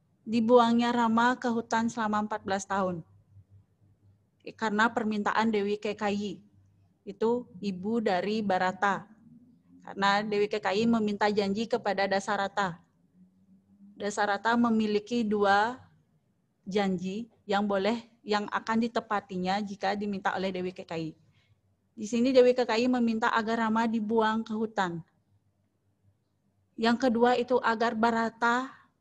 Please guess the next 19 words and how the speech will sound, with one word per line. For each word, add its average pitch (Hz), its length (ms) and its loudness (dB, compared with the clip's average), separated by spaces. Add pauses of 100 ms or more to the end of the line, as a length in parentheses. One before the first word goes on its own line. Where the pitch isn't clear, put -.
(160)
lah 226 160 2
yang 240 300 2
dinobatkan 226 580 0
menjadi 214 560 0
raja. 190 420 -2 (2000)
Karena 247 240 0
sudah 247 320 0
berjanji 247 560 4
Dasarata 214 560 0
di 208 80 0
sini, 202 320 -2 (2250)
maka 233 160 -2
Dasarata 226 640 0 (160)
secara 226 480 -2
terpaksa 233 560 0
juga 240 480 2 (480)
menuruti 240 960 0
janjinya 214 480 0
tersebut. 208 480 -6